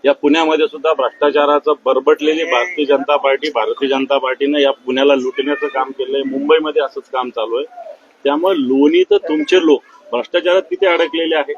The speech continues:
सगळे लोक बघा, तुमच्या मंत्र्याच्या घरात मोठ्या मोठ्या पैशाच्या बॅगा सापडतात. हे, हे, हे लोणी कोण खातंय? तुमचे मंत्री बदल्यामध्ये भ्रष्टाचार करतात.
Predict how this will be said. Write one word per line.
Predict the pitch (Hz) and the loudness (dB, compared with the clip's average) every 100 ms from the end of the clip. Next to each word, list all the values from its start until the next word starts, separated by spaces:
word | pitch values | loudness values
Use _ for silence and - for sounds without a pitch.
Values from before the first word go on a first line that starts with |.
| - _ _ - - - - | -14 _ _ -20 -14 -8 -4
सगळे | 156 160 208 | 0 4 6
लोक | 196 | 4
बघा, | 160 151 127 | 4 0 0
तुमच्या | 165 170 175 196 | -4 -2 2 2
मंत्र्याच्या | 185 170 170 175 190 | 0 -2 -2 0 0
घरात | 180 131 143 165 | 0 -2 -2 -2
मोठ्या | 160 156 156 | -2 0 4
मोठ्या | 494 523 427 - 719 - - - 1047 - - _ _ _ | 6 6 2 -2 -6 -12 -16 -16 -16 -20 -20 _ _ _
पैशाच्या | 160 165 156 175 196 | 0 0 2 0 2
बॅगा | - 147 135 254 | 2 0 0 -2
सापडतात. | 240 175 190 - - - _ - - - - - | -4 -10 -12 -20 -20 -20 _ -20 -20 -20 -10 0
हे, | 156 | 4
हे, | 151 170 | 4 4
हे | 143 160 | 2 2
लोणी | 175 180 | 2 2
कोण | 170 175 | 0 -2
खातंय? | 139 143 151 147 143 - _ - - _ - - | -2 -2 0 -2 -4 -12 _ -20 -20 _ -20 -6
तुमचे | 170 175 185 | 0 2 4
मंत्री | 185 180 185 190 | 4 4 4 4
बदल्यामध्ये | 165 156 175 170 165 156 | 2 -2 -2 -2 -6 -8
भ्रष्टाचार | 120 - 113 113 | -10 -8 -8 -8
करतात. | 104 101 - | -10 -14 -16